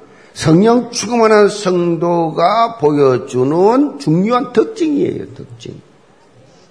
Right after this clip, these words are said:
내가 과연 성령 충만한 삶을 살고 있는가는 내 삶, 내 삶의 감사함이 얼마나 넘치고 있는가 하는 것을 보면 알 수 있어요.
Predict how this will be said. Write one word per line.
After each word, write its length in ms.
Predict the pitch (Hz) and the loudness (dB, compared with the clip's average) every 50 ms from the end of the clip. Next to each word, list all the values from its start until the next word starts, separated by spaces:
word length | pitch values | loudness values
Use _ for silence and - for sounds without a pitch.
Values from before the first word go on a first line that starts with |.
| _ _ _ _ _ _ _ _ _ _ _ _ _ _ _ _ _ _ _ _ _ _ _ _ _ _ _ _ _ _ _ _ _ _ _ _ _ _ _ _ _ _ | _ _ _ _ _ _ _ _ _ _ _ _ _ _ _ _ _ _ _ _ _ _ _ _ _ _ _ _ _ _ _ _ _ _ _ _ _ _ _ _ _ _
내가 320 | - - 185 202 208 208 - | -2 0 2 4 2 2 2
과연 360 | 196 175 185 202 196 185 180 | 0 0 2 2 2 2 0
성령 420 | - - 151 156 160 170 160 156 | -2 -4 -4 -4 -4 -4 -4 -6
충만한 360 | 160 - 170 156 151 147 143 | -8 -8 -6 -4 -4 -4 -4
삶을 360 | 143 143 143 135 139 135 127 123 | -4 -4 -6 -4 -4 -4 -4 -6
살고 340 | - - 123 131 127 135 | -6 -6 -6 -4 -4 -4
있는가는 680 | 139 147 175 220 240 233 214 165 170 185 220 240 208 135 - - - - - _ _ _ _ _ _ _ _ _ _ _ _ _ _ _ - - _ | -4 -4 -2 -2 -2 -2 -2 -2 0 0 0 -2 -2 -6 -10 -14 -20 -20 -20 _ _ _ _ _ _ _ _ _ _ _ _ _ _ _ -20 -14 _
내 480 | - 120 170 208 233 240 247 247 240 226 | 0 2 4 6 6 6 6 6 4 2
삶, 720 | - - - - - - 139 147 156 160 160 170 180 151 139 | 0 -6 -12 -12 -8 -6 -6 -4 -4 -4 -4 -4 -4 -4 -4
내 220 | 165 190 214 220 | -2 0 0 -2
삶의 560 | - - - - 127 139 143 147 151 143 139 | -2 -4 -6 -6 -6 -4 -4 -4 -4 -6 -6
감사함이 640 | - - 120 135 139 131 - 175 180 190 180 175 - - - - - | -6 -4 -4 -4 -4 -2 -2 0 0 0 0 -2 -2 -4 -10 -6 -2
얼마나 680 | 123 127 143 151 180 202 220 247 262 226 240 269 330 | 0 2 2 2 0 -2 -2 -4 -2 0 0 0 2
넘치고 540 | 311 285 233 208 202 - - 214 - - - | 2 0 0 -2 -2 -4 -4 -2 -2 -2 -4
있는가 960 | 196 202 208 214 214 214 208 190 196 - - - - - - - - - - - _ _ _ _ _ _ _ _ _ _ _ _ _ _ _ _ _ _ | -4 -4 -4 -4 -2 -2 -4 -4 -4 -4 -4 -4 -6 -6 -8 -10 -12 -16 -18 -20 _ _ _ _ _ _ _ _ _ _ _ _ _ _ _ _ _ _
하는 240 | - 160 160 165 | -2 0 0 0
것을 340 | 170 160 156 143 139 143 135 | 0 0 0 0 0 -2 -2
보면 380 | 143 165 165 175 170 160 147 - | 0 0 0 2 0 0 -2 -2
알 160 | - - 92 | -4 -4 -4
수 120 | 87 92 | -4 -6
있어요. 300 | 98 82 - - - - | -10 -10 -10 -12 -16 -16